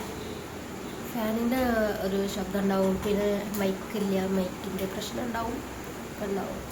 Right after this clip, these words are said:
അപ്പം എല്ലാവരും ഒന്ന് ക്ഷമിക്കുക. നമ്മളൊരു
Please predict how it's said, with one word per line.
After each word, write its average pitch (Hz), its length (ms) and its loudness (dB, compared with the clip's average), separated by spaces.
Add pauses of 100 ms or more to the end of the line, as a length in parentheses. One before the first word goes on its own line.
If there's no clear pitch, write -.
അപ്പം 226 220 -4
എല്ലാവരും 247 580 0
ഒന്ന് 233 200 -4 (880)
ക്ഷമിക്കുക. 190 500 -2 (1700)
നമ്മളൊരു 240 340 0